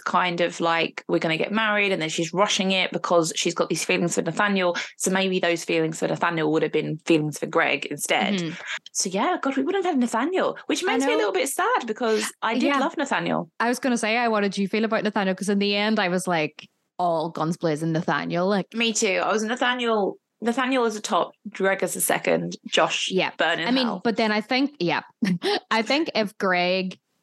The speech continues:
Speaker 2: w-, like, was still Santino, Greg would have always been number one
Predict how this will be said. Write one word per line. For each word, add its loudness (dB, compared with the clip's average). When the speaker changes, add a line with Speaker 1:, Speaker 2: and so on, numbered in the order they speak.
Speaker 2:
w-, 0
like, 0
was 0
still 0
Santino, 0
Greg 0
would 2
have -2
always 0
been -2
number 0
one 0